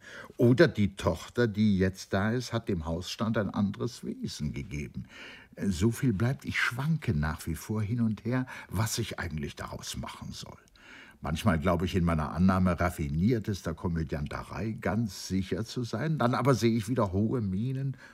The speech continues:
vollkommene Airs. Und wenn ich auch sehr wohl weiß, dass man hohe Mienen aufsetzen kann, so bringen sie mich doch immer wieder ins Unsichere. Da gibt es beispielsweise eine wundervolle Geschichte von dem Kaiser von Siam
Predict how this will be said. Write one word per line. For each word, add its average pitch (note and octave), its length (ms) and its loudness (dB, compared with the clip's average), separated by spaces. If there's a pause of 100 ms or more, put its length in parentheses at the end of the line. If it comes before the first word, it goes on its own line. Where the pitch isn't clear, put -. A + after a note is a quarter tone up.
vollkommene A2+ 840 0
Airs. - 640 -4 (360)
Und D#2 120 -4
wenn D#2+ 120 0
ich D#2 140 -2
auch D2+ 60 -4
sehr E2 240 -2
wohl F2+ 180 2
weiß, E2+ 260 -2
dass F#2+ 180 -2
man E2 180 2
hohe G#2 280 6
Mienen F#2 420 6
aufsetzen G2+ 760 2
kann, B2 340 -4 (380)
so G#2 200 0
bringen F#2+ 260 -2
sie - 120 -6
mich B2 140 -2
doch G#2 160 -6
immer C3 300 -2
wieder C3+ 160 -4
ins A2 180 -2
Unsichere. - 880 -4 (420)
Da - 120 -8
gibt - 280 -4
es - 160 -6
beispielsweise D2 1080 -6
eine C#2 200 -6 (220)
wundervolle D#2 580 -2
Geschichte - 560 -6
von B1+ 200 -8
dem - 260 -10
Kaiser D#2+ 580 -4
von C2 260 -8
Siam D2+ 680 -4